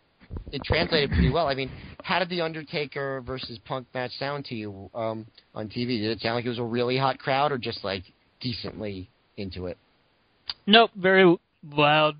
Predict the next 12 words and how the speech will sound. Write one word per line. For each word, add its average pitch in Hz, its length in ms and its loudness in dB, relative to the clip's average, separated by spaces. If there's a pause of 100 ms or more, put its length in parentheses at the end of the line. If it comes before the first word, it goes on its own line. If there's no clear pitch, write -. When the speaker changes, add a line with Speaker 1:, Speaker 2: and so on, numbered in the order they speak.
(140)
Speaker 2:
to 151 100 -8
the 139 80 -8
point 139 300 -10
where 135 140 -4
it - 140 -8
sort 135 260 -4
of - 40 -18
invalidated 135 760 2
<laughs> - 20 -2
the 151 140 6
idea 131 320 2
that 123 140 -6